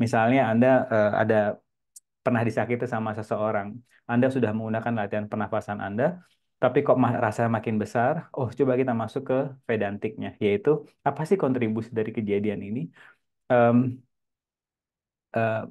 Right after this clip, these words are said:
biasanya orang yang sakit hati itu adalah menunggu permintaan maaf dari orang yang menyakiti. Itu kan klisenya seperti itu. Nah, dari pendekatan Vedantik itu bagaimana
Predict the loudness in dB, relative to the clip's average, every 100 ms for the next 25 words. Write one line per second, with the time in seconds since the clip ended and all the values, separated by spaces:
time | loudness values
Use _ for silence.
0 | 4 4 4 4 4 2 -2 -2 0 0
1 | 0 -4 -8 -6 -4 -2 -2 -2 -2 0
2 | 0 0 0 0 0 0 -2 -6 -4 -4
3 | -2 -4 -4 -6 -8 -4 -2 -2 -2 -2
4 | 0 -2 -2 -4 -6 -6 -4 -2 2 4
5 | 4 2 -8 -12 -20 _ 0 2 2 2
6 | 0 0 0 0 0 -4 -4 -4 -6 -4
7 | 0 0 0 -2 0 0 0 -2 -2 -2
8 | -2 -6 -10 _ _ _ -6 -6 2 2
9 | 4 2 2 0